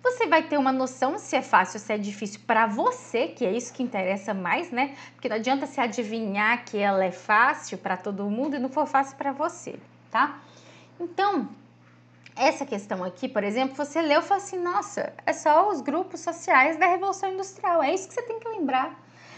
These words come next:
Tanto que você não precisa ler nem todas as alternativas. Quais foram os principais grupos sociais da Revolução Industrial?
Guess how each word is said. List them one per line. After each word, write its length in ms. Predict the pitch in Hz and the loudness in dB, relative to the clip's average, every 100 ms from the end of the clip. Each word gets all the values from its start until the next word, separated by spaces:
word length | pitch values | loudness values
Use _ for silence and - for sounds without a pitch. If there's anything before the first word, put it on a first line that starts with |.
| - - | -12 0
Tanto 180 | 480 480 | 0 0
que 80 | |
você 80 | - | -4
não 80 | 453 | -6
precisa 200 | 440 403 | 0 2
ler 320 | 359 392 480 | 4 4 2
nem 240 | 349 466 554 | -2 -2 -2
todas 380 | 427 440 370 269 | 0 0 0 0
as 60 | |
alternativas. 1080 | 254 254 233 208 208 - 269 214 180 - - - | 0 0 -6 -8 -10 -4 -2 -2 -8 -16 -20 -2
Quais 340 | 427 453 453 | 2 2 0
foram 400 | - 302 311 311 | 2 6 6 4
os 100 | 311 | -2
principais 680 | - 294 285 285 - 302 294 | -4 -4 -2 2 4 4 -2
grupos 460 | - 233 262 262 247 | -4 -2 -2 -4 -8
sociais 760 | 262 254 - 196 196 214 240 - - - - | -8 -8 -2 2 2 2 -4 -14 -20 -20 -8
da 220 | 220 226 | 2 4
Revolução 520 | 262 277 254 254 - 247 | 4 2 0 0 -2 -2
Industrial? 720 | 247 247 - - 202 - | -2 -4 -6 0 2 2